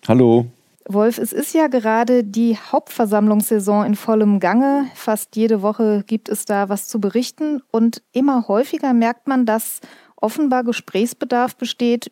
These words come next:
Speaker 2: über Vorstandsgehälter und, äh, die Vergütungssysteme in den Konzernen. Da müssen die Unternehmen auch Kritik einstecken, oder?
Speaker 1: Das ist richtig.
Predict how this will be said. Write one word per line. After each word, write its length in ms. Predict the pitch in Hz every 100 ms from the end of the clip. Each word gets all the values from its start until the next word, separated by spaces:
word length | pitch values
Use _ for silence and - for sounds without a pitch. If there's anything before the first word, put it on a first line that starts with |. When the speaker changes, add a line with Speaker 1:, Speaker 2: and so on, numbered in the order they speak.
| _
Speaker 2:
über 240 | 226 214 208
Vorstandsgehälter 1120 | - 202 240 277 254 - 226 226 240 247 208
und, 180 | 214 220
äh, 140 | 220
die 120 | 208
Vergütungssysteme 1000 | - 208 185 339 214 - 180 - 175 175
in 220 | 170 247 277
den 160 | 202
Konzernen. 760 | - 190 185 202 185 196 254 339 _ _ - _ _ -
Da 520 | 196 202 233 269 262 247 - 240
müssen 480 | - 226 226 254 339 330 320 254
die 140 | 240 254
Unternehmen 560 | 247 247 240 226 269
auch 300 | 294 254 277
Kritik 400 | - 320 - 254
einstecken, 500 | 165 165 - 165 180
oder? 260 | - 233 330 _ _ _ _
Speaker 1:
Das 160 | - -
ist 160 | 156
richtig. 560 | 135 - - 73 -